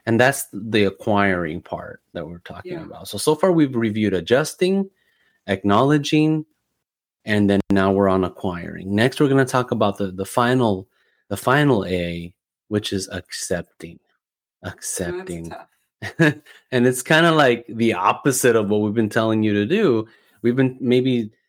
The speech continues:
Speaker 1: maybe recommending adjusting, acknowledging, uh, acquiring,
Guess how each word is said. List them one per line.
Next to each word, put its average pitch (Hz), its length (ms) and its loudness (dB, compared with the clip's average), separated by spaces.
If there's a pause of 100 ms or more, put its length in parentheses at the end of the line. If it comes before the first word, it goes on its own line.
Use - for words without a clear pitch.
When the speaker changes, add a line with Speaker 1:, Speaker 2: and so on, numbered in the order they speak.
(160)
Speaker 1:
maybe 123 400 0
recommending 123 680 0
adjusting, 107 680 0
acknowledging, 107 1040 0 (460)
uh, 98 240 -6
acquiring, 113 1000 2